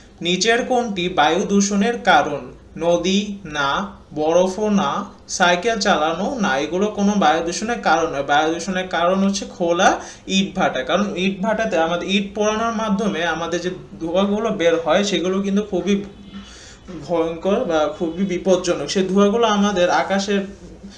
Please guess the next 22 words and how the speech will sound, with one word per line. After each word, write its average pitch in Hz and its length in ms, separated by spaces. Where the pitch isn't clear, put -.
বায়ুমণ্ডলের 196 600
সাথে 214 240
মিশে 196 380
প-, - 220
বায়ু 156 300
কিন্তু 208 180
দূষণ 165 440
করতে 160 240
থাকে। 156 260
এই 170 100
কারণে 196 360
বলা 170 260
হয়েছে 170 380
বা 190 180
খোলা 180 400
ইট 185 300
ভাটা 190 280
হচ্ছে 175 260
বায়ু 151 260
দূষণের 196 420
একটি 196 260
কারণ। 156 420